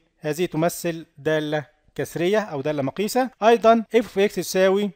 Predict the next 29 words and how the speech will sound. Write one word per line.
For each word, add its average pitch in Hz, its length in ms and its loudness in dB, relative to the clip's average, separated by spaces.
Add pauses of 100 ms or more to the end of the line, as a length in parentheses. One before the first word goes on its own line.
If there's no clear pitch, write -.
(100)
اتنين 196 440 2
اكس 190 220 -6
زائد 151 280 -2
واحد 180 380 0 (100)
على 180 300 2
اكس - 140 -6
تربيع 160 520 0 (380)
زائد 156 260 -2
تلاتة 151 420 -4
اكس - 380 -10 (300)
زائد 147 340 -2
اتنين، 185 400 -2
هذه 160 240 -2
تمثل 156 600 -4 (220)
أيضا 165 400 -2
دالة 160 480 -2
كسرية 170 420 0
أو 151 60 2
دالة 160 200 0
مقيسة 214 540 -2 (240)
لأنها 170 240 0
مكونة 160 540 -2 (380)
من 160 320 0 (280)
بسط 151 360 -6
ومقام 175 500 0
على 151 200 -2
شكل 156 300 -4
كسرة 147 360 -6
الحدود. 202 360 -4